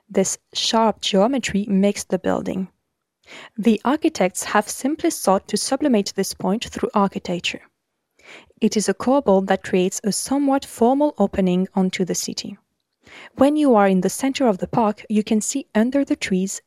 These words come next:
and the technical tour de force materialized by the cantilever allows the building to disappear. It is this architecture of effacement that is magical, because it is a very large building.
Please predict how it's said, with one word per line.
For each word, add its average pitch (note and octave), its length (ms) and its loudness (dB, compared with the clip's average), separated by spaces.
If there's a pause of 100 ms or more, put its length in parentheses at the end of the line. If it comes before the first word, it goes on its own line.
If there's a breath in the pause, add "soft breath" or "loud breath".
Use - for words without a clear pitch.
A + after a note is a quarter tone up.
(140)
and G3+ 160 4
the - 60 0
technical B3 640 0
tour C#4 200 0
de D4 80 2
force G3 460 0
materialized F#3+ 760 0
by F#3 80 0
the F3+ 160 -2
cantilever A#3+ 640 -2 (360 loud breath)
allows G#3+ 400 2
the C4+ 100 0
building F#3+ 380 4
to - 100 -8
disappear. F#3 720 -4 (840 loud breath)
It - 180 2
is G3+ 160 2
this A#3+ 340 2 (120)
architecture G#3+ 680 2
of F3 80 2
effacement F3+ 720 -2
that G3 180 0
is - 160 -2
magical, - 580 -2 (400 loud breath)
because A3+ 300 4
it G#3 160 -2
is G#3 140 4
a F#3+ 40 0
very A#3 320 2
large F3+ 380 2
building. A3+ 420 -2